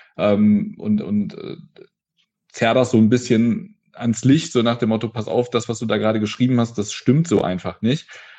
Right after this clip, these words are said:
Und, ähm, da glaube ich halt, dass du es selbst so ein bisschen in der Hand hättest,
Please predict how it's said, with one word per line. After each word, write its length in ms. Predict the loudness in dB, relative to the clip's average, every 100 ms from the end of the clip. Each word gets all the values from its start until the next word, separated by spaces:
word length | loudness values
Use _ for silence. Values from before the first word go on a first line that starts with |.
| _
Und, 440 | 0 2 4 0 -2
ähm, 440 | 0 2 0 -4 _ _ _ _ _
da 160 | -2 0
glaube 280 | 2 2
ich 100 | 2
halt, 160 | 0 0
dass 140 | 0 -2
du 60 |
es 80 | -2
selbst 320 | 0 0 -2
so 60 | -6
ein 60 |
bisschen 280 | -4 -2 -2
in 100 | 0
der 140 | 0 0
Hand 220 | -2 -2
hättest, 460 | -4 -2 -4 -4